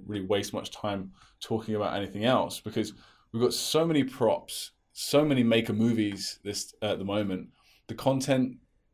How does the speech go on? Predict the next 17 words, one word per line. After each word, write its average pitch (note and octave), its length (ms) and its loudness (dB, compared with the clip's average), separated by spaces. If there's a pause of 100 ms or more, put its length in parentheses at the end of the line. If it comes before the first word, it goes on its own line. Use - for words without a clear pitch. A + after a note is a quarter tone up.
(100)
the G#2 380 -4 (680)
user-generated B2+ 920 2
content, A2 460 0
the G#2+ 60 -6
comments A#2+ 400 0
from G#2+ 120 -4
you A2 120 2
guys F#2+ 340 -2
just - 160 -10
keeps - 280 -6
increasing, G2 580 -6
and G2 100 -10
it's - 200 -10 (140)
really G2 220 -6
good F#2 160 -8
to - 80 -12
see. - 320 -12